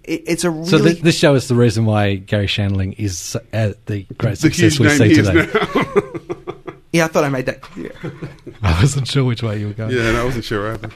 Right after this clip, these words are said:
Speaker 1: No, no, clear. Clear. I made it clear.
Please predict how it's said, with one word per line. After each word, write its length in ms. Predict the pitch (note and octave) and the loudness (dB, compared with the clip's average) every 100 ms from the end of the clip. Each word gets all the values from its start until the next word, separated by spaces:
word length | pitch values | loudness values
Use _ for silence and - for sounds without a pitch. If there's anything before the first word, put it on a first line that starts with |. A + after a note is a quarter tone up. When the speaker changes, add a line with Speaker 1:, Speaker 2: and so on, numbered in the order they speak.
| - | -6
Speaker 1:
No, 160 | E3 E3 | -2 0
no, 120 | D3 | 0
clear. 460 | - F3+ C3+ F2 - - - | 0 2 2 0 -10 -20 -20
Clear. 800 | - - D#3+ D#3 C#3 A2+ F2+ - - _ - - - - - - _ _ _ - | -14 -4 0 2 2 0 -2 -8 -18 _ -20 -20 -20 -20 -20 -20 _ _ _ -10
I 120 | A#2 | -6
made 200 | A2 A2+ | -6 -6
it 100 | A2+ | -8
clear. 280 | A#2+ A2 | -6 -6